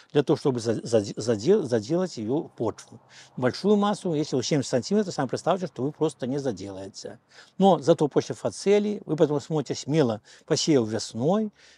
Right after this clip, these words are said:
э, осенью, в сентябре посадить озимый чеснок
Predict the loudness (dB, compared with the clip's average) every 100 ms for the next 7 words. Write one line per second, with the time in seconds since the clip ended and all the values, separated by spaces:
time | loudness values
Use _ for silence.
0 | _ -4 -2 -2 0 2 2 2 0 0
1 | -4 -10 -6 -4 0 0 4 4 4 0
2 | 2 2 0 -2 -2 -2 -4 -8 -8 2
3 | 2